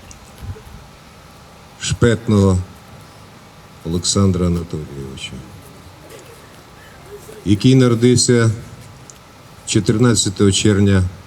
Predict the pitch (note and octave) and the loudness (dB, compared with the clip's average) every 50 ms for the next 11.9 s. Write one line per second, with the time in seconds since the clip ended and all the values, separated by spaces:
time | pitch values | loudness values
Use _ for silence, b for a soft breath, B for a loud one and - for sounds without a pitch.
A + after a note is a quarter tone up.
0 | - - - - E2 D#2 F#2 F#2 F2 - A#2 - - G#2+ F#2+ - G2 F2 F#2 F#2 | -18 -14 -10 -8 -6 -4 -4 -2 0 0 0 2 2 0 2 2 0 0 2 2
1 | F2 F2+ F2 - - G2+ F#2+ - - F2+ - - E2+ E2 D#2 E2 - - F2 E2 | 0 0 0 0 0 0 0 0 -2 -2 0 0 -2 -2 -2 -2 -2 -2 -2 -2
2 | - - - D2+ - F2 F2 E2 - - - D#2+ D#2+ D2+ D#2+ E2 - - - F#2 | -2 -4 -8 -8 -6 -6 -6 -6 -6 -6 -6 -4 -4 -4 -4 -6 -6 -8 -10 -10
3 | E2+ - - - - - B B B B B B B B B B B - - - | -10 -12 -16 -20 -20 -20 B B B B B B B B B B B -20 -20 -20
4 | - - - - - - - - - - - - - - - - - D#2+ F#2 F#2+ | -20 -20 -20 -20 -20 -20 -20 -20 -20 -20 -20 -20 -20 -20 -18 -10 -4 -4 -2 -2
5 | - - E3+ D3+ B2+ - - C#3 B2 A2 G2 - - - - - - - - - | 0 2 2 2 2 2 2 2 2 0 0 -2 -6 -12 -18 -20 -20 -20 -20 -20
6 | - - - E2 G2 B2 C#3 B2 - - F#2 E2+ D#2+ B2 C3+ C3 - - F#2+ - | -20 -14 -6 -2 0 2 2 2 0 -2 -6 -2 0 0 0 0 0 -2 -4 -2
7 | - F#2 A2 A#2+ G2 G2 E2+ - - - - - - - - - - - - - | 0 0 0 0 0 -2 -6 -6 -8 -16 -20 -20 -20 -20 -20 -20 -20 -20 -20 -20
8 | - - - - - - - - - - - - - - - A2 G#2 - - - | -20 -20 -20 -20 -20 -20 -20 -20 -20 -20 -20 -20 -6 -2 0 0 0 0 -2 -4
9 | F#2 - - - - - - A2+ A2 G#2 F#2+ E2 C#2 C2 - - - D#2 - - | -2 -2 -4 -4 -4 -4 -2 0 0 0 0 -2 -2 -4 -8 -8 -8 -6 -4 -2
10 | F#2 E2+ G2 G#2+ G2+ F2+ - F2 E2 D#2+ D#2 C#2+ E2 F#2+ F#2 E2 D#2+ D#2+ D#2 D2+ | -2 0 0 0 -2 -2 -4 -4 -4 -2 -4 -2 -2 -2 -2 -2 -2 -4 -4 -4
11 | - - - D#2+ D#2 D2 - D2 C#2+ C#2+ - - - F#2+ F#2+ F#2 - - | -4 -6 -6 -6 -6 -6 -8 -10 -10 -6 -6 -6 -4 -4 -6 -6 -6 -10